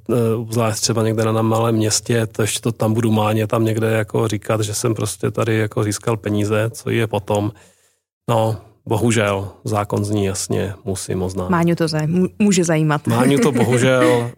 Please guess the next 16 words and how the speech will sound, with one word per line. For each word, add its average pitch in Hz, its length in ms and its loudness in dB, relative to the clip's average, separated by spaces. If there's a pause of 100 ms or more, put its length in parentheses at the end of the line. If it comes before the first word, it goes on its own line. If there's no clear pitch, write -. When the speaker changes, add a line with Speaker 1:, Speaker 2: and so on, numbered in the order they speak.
Speaker 1:
může 117 360 2
zajímat 113 580 2
a 117 120 0
pokud 113 300 -4
by 113 80 0
jí 113 60 2
to 117 120 -2
nezajímalo, 104 580 0
tak 104 180 -4
zase 101 220 -6
ona 101 200 0
bude 101 160 -2
porušovat 104 500 -4
svoje, 92 240 -2
Speaker 2:
Hmm. 92 120 -4
Speaker 1:
svoje, 98 600 -8